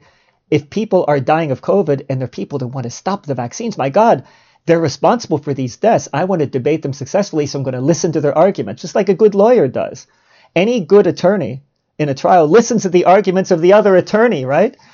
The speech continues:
What kind of prosecutor would say, "I'm not gonna listen to that defense attorney. I don't care what he says. He's just an old fool."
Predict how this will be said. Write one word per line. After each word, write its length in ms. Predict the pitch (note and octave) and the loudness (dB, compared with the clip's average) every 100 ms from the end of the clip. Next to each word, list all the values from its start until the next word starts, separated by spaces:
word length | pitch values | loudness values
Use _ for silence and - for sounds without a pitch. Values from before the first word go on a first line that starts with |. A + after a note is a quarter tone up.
| - | -2
What 160 | A#3 | 2
kind 140 | A#3+ G3+ | 4 2
of 80 | - | 2
prosecutor 560 | G3+ A3+ A3 F#3 F#3 | 2 2 0 2 2
would 100 | E3+ | 2
say, 100 | - | 0
"I'm 80 | F#4 | 0
not 100 | F4+ | 2
gonna 140 | D#3 | 2
listen 160 | D#3+ D#3 | 2 2
to 40 | |
that 100 | C3+ | -2
defense 340 | C3+ C3+ C#3 B2+ | -2 0 0 -2
attorney. 180 | D3 C4 | -2 -2
I 20 | |
don't 100 | G4 | 0
care 120 | D#3+ | 2
what 160 | D3 D3 | 2 -2
he 80 | |
says. 260 | C#3 D3 D3 | 0 2 2
He's 160 | D#4 E4 | 0 -2
just 180 | - | -2
an 80 | F#3 | 2
old 220 | E3 D3+ | 2 0
fool." 320 | - F#3 D3 | 0 0 0